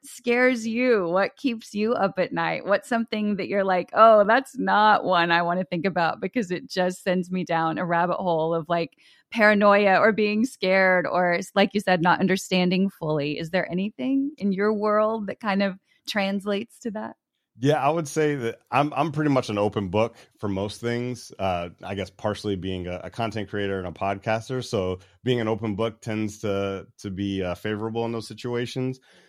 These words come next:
Speaker 2: But from a cybersecurity standpoint, one of the things that is hard to talk about is just that everybody is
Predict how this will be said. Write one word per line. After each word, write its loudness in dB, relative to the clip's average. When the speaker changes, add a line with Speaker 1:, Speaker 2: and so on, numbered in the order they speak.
Speaker 2:
But 2
from 2
a 2
cybersecurity -2
standpoint, -6
one 0
of 2
the 0
things -4
that -2
is -10
hard -2
to -2
talk -4
about -4
is -4
just -6
that 0
everybody 0
is -8